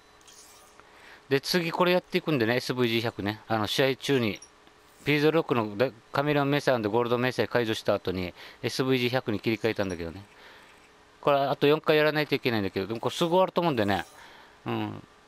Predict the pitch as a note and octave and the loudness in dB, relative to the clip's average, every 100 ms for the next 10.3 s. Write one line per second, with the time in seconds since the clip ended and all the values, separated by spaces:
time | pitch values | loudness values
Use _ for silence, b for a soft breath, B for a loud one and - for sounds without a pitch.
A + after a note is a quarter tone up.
0 | - D3+ G3 - G#3 D#3+ B2 A#2 G#2+ - | -2 2 2 2 2 2 2 0 -2 -2
1 | - E3+ E3+ C#3 A2 G2 B2+ A#2+ B2 B2+ | -2 2 2 2 -2 -2 0 2 2 2
2 | B2 - C3 - C#3+ C3 - - C#3+ C3 | 0 -2 -6 0 0 0 -2 -4 0 0
3 | B2 B2 A2 G2 F#2+ - B2 A#2 C#3 A2+ | 2 0 0 0 -2 0 -2 0 -2 -2
4 | G#2 G2 G#2 - C#3+ D3 C#3 C3+ - C3+ | 0 0 -2 -4 0 0 0 -4 -4 -6
5 | B2 B2 - F#2+ F#2 F#2 - B B - | -2 -2 0 -2 -2 -6 -14 B B -2
6 | D#3 D#3+ D#3 C3+ A2+ G#2+ C3+ E3+ D3 D3+ | 0 2 2 0 -4 0 2 2 2 2
7 | A#2 G#2 - A2+ - - - - - - | 2 -2 -2 -4 -4 -20 -20 -20 -20 -20
8 | - A#2 A2 - B2 C3+ C#3 B2+ - A#2 | -6 -4 -4 -4 -2 0 0 0 0 0
9 | C3 - D3+ - B2 C3+ B2 A#2+ A2+ F#2+ | -2 -2 -2 0 0 2 0 0 -2 -2
10 | F#2+ A#2 A2+ | -4 -2 -4